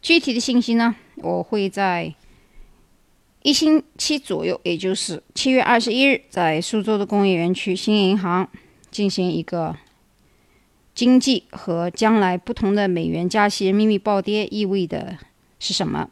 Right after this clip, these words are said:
包括中国家庭如何配置合适的海外资产，孩子在什么时候的年龄段出国最为合适，特殊时期留学生如何在美就业，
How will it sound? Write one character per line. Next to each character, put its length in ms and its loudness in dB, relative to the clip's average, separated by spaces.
包 200 4
括 160 -2
中 280 0
国 220 -2
家 300 2
庭 280 -6
如 160 -4
何 100 -4
配 200 -4
置 180 -6
合 240 -6
适 200 -12
的 180 -8
海 400 -10
外 160 -2
资 160 -8
产， 180 -6
孩 280 4
子 200 -2
在 180 4
什 160 0
么 80 4
时 160 0
候 140 2
的 100 2
年 220 2
龄 140 2
段 220 2
出 220 -6
国 160 -4
最 100 -4
为 120 -2
合 220 -6
适， 200 -4
特 120 -2
殊 160 0
时 180 -8
期 360 -2
留 240 -2
学 180 -4
生 300 -4
如 220 -4
何 320 -6
在 220 -2
美 180 -6
就 260 -4
业， 180 0